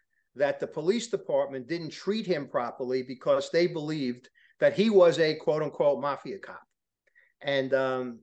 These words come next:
and you know what? He was, <laughs> he was. So, um, so that's where that came from. The, the Mafia Cop saga is, again, part of this seven-year period that I'm talking about.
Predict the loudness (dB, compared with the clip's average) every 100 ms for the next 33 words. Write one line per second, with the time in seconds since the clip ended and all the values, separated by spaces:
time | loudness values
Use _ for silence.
0 | -4 -4 -4 -8 -2 2 2 2 -2 -12
1 | -8 -4 -2 -4 -8 -20 -18 -18 -18 -12
2 | -8 -6 -6 -8 -14 -14 -16 -16 -20 -20
3 | -20 2 6 8 6 2 -2 -2 -2 0
4 | 0 0 0 2 0 -4 -16 -16 -18 -20
5 | _ _ _ _ _ _ _ _ -4 -2
6 | -4 -10 -8 -6 0 0 0 2 2 2
7 | -4 -4 -4 0 0 0 -2 -4 -4 -4
8 | -4 -10 -12 -10 -4 0 0 -2 -8 -4
9 | 0 0 0 -2 -4 -6 -10 -6 -4 -2
10 | -2 -4 -4 -8 -6 -4 -2 -4 -6 -8
11 | -8 -8 -6 -6 -10 -12 -14